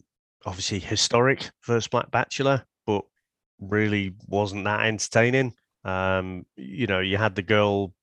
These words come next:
turning up, you know, and, and it's like, "Oh, you know, I, I realise,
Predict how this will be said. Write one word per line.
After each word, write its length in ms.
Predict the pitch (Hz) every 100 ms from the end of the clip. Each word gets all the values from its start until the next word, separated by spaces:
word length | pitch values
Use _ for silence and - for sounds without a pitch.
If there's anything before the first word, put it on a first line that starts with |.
| -
turning 400 | - 117 107 104
up, 280 | 107 107 -
you 180 | 110 110
know, 220 | 101 95
and, 200 | 95 92 -
and 400 | 95 92 87 - - - - - - - -
it's 100 | 131
like, 140 | 131
"Oh, 380 | 151 160 156 151
you 140 | 147
know, 500 | 143 143 139 131 120 120 117
I, 40 |
I 320 | 104 113 87 - -
realise, 760 | 123 117 113 113 107 - -